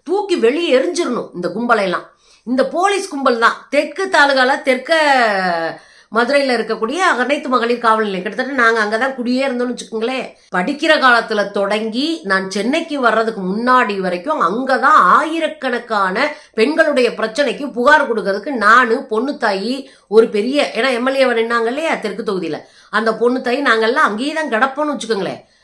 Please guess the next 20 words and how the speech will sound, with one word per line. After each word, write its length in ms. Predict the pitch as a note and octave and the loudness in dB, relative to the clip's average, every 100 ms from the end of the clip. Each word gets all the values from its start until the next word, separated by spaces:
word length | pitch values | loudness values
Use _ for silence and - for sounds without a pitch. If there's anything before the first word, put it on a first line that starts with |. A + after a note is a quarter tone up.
| _ - | _ -6
ஒரு 160 | F#3+ | -2
காலத்துல 420 | G3 B3 D#4 D#4+ | 4 4 4 0
இரு-, 400 | D4+ F#3 F#3+ F3 - | -2 -2 -6 -10 -4
ட்வென்டி 280 | F#3+ A#3+ F#4 | -2 -2 0
ஃபோர் 160 | F4 E4+ | 2 0
இன்டு 140 | D4 C#4+ | 0 0
செவனும் 300 | C#4+ E4 B3+ | 0 0 2
போலீஸ் 240 | D4 D#4 | 0 0
ஸ்டேஷன் 360 | C#4+ C4+ B3 A3 | -2 -2 0 2
தான், 180 | A#3+ - - _ _ | 2 2 -10 _ _
பஞ்சாயத்து 600 | - A#3+ C4+ D4+ C#4 A#3 | -2 0 2 2 2 0
தான், 180 | A3+ B3 - - - | 4 2 0 -18 -6
பொம்பளை 300 | G#3 C#4 D#4 | -4 0 0
பிள்ளைங்களுக்காக 600 | C4+ C4 A#3+ A3+ B3+ C#4+ | 0 0 0 2 2 2
போய் 160 | B3+ A#3 | 0 -2
நிக்கிறது 340 | G#3+ C4 B3+ | -2 0 2
தான் 160 | A#3+ B3+ | 2 0
நாங்க 180 | A3 | -2
பண்ணிட்டு 400 | G3+ G#3+ A3+ F3+ | -2 -2 -4 -6
தெரிஞ்சோம். 240 | F3+ C#3+ | -10 -10